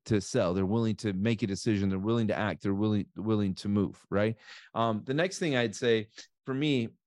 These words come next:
it's all about, you know, what kind of pain are they in? And so I've always found that one of the great ways, you know, to get people to see the reality, um, of their situation and say, "Well, what's gonna happen if you don't do something? What's the future look like?"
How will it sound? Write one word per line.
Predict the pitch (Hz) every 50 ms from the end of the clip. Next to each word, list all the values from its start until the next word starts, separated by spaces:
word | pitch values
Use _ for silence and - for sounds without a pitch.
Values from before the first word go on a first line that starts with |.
| -
it's | 131 127 - 156
all | 151 151
about, | 139 135 135 131 117 127
you | 131
know, | 131 127
what | 123 135 131
kind | - - 143 135
of | 120 -
pain | - 123 123 127 123 117
are | 107 98
they | 101 104 101
in? | 95 - - - _ _ _ _ _ _ _ - 117
And | 123 113
so | - 151 139 131 123 107 -
I've | - 131 143
always | 170 175 170 151
found | - 156 143 135 123 117
that | 113 104 - -
one | 117 127 135 131
of | 113
the | 107
great | 104 127 127 127
ways, | 123 120 117 117 104 - - -
you | 131 127
know, | 113 107 104
to | - - 120
get | 104 113 123 120 - -
people | - - 135 - - 110
to | 92 - - 107
see | - - - 135 123
the | 110 113
reality, | 101 98 95 95 80 87 101 120 131 139 139 151 143 - - - - - - _
um, | - 107 110 104 98 95
of | - 113 101 98 -
their | - 113 123 120 110
situation | - - 127 110 - - 104 98 104 110 113 - 147 139 131 - - - -
and | 127 120
say, | 156 151
"Well, | 147 147 147 139 131 131
what's | 135 143 160 156 -
gonna | - 160 147
happen | 139 139 135 - 143 123
if | 107 -
you | 113 107
don't | 92 107 104 - -
do | - 95 82
something? | - - 76 - 82 67 78 95 -
What's | - 104 123 135 131 -
the | - 135
future | 113 - 135 123 110 - 113 98
look | 95 87 -
like?" | - 90 85 80